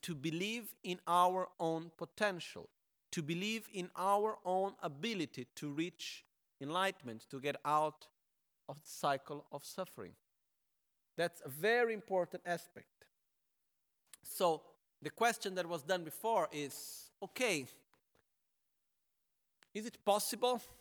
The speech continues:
to get free from suffering? Because if my nature is pure,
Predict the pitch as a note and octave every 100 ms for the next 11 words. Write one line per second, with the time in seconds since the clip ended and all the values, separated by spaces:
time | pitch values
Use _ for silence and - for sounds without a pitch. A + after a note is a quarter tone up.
0 | _ _ _ _ _ F3 F3+ F3+ _ _
1 | D#3 E3 - F#3+ F3+ - E3 - F3 -
2 | A#3 B3 F3 F#3+ F3+ - - - _ _
3 | _ _ _ _ _ _ _ _ - D3+
4 | C#3 D#3 D#3 F#3+ G#3 - F3+ E3+ - -
5 | F3+ A#2+